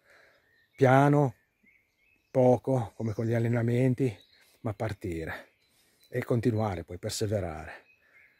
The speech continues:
Eh, anzi, sinceramente mi sta venendo sempre più voglia, e meno voglia di,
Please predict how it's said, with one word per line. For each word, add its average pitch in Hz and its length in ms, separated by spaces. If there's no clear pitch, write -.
Eh, 101 280
anzi, 92 360
sinceramente 113 560
mi 127 80
sta 117 120
venendo 123 240
sempre 110 260
più 101 140
voglia, 87 540
e 101 140
meno 110 320
voglia 117 560
di, 104 460